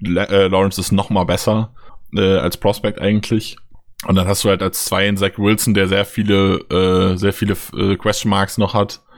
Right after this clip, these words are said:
Der, also wird derzeit als Nummer zwei gehandelt. N-, ähm, Justin Fields, von dem ich persönlich kein großer Fan bin. Mac Jones brauchen wir nicht drüber reden.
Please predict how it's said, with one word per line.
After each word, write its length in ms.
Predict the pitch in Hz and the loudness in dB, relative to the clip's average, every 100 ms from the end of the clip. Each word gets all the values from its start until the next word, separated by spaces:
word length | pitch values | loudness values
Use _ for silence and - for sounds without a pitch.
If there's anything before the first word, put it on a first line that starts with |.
| - - - | -20 -12 -4
Der, 200 | 90 - | -2 -2
also 240 | 95 87 - | -6 -6 -4
wird 320 | 101 - - | -4 -4 -4
derzeit 280 | 98 98 95 | -2 0 0
als 120 | 95 | 0
Nummer 200 | 95 92 | 0 0
zwei 240 | - 95 | 0 0
gehandelt. 640 | 95 98 95 95 95 92 - | 0 0 0 2 2 0 0
N-, 560 | 90 90 80 85 87 - - - | 2 4 2 0 -4 -8 -16 -4
ähm, 640 | 95 90 90 90 98 - - - - - - - - - | 0 0 0 -2 -4 -10 -20 -20 -18 -18 -18 -20 -18 -4
Justin 280 | 98 - 101 | -4 0 -2
Fields, 420 | - 113 117 113 | 2 4 4 2
von 100 | 104 | 0
dem 100 | 104 | 0
ich 120 | - | 0
persönlich 400 | 101 98 104 - | -2 0 -2 0
kein 120 | 101 | -4
großer 260 | 104 98 95 | -2 -2 -2
Fan 320 | 104 95 95 | -2 0 2
bin. 360 | 95 92 95 87 | 2 2 2 2
Mac 200 | 92 - | -2 0
Jones 200 | 92 92 | -2 0
brauchen 180 | 95 92 | 0 0
wir 40 | |
nicht 120 | 92 - | 0 0
drüber 200 | 92 92 | 0 2
reden. 300 | 95 95 | 2 2